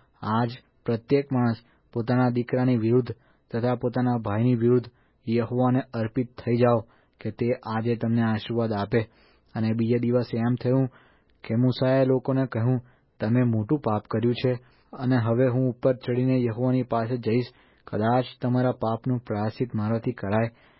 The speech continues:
અને મૂસાએ યહોવાની પાસે પાછા જઈને કહ્યું, "અરે, એ લોકોએ મોટું પાપ કર્યું છે, ને પોતાને કાજે સોનાનો દેવ બનાવ્યો છે,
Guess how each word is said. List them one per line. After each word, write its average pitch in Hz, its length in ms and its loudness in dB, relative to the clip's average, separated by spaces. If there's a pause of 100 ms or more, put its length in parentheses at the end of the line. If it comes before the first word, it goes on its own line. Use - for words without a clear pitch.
(220)
અને 117 220 2
મૂસાએ 131 460 2
યહોવાની 131 440 0
પાસે 123 400 -2
પાછા 113 360 -4
જઈને 127 300 -2
કહ્યું, 123 340 -2 (500)
"અરે, 117 260 4 (520)
એ 120 120 -2
લોકોએ 139 380 2
મોટું 117 400 0
પાપ 107 300 -2
કર્યું 113 260 0
છે, 131 240 -2 (480)
ને 127 140 2
પોતાને 127 480 0
કાજે 123 320 0
સોનાનો 127 540 0
દેવ 117 220 2
બનાવ્યો 110 440 0
છે, 127 220 -2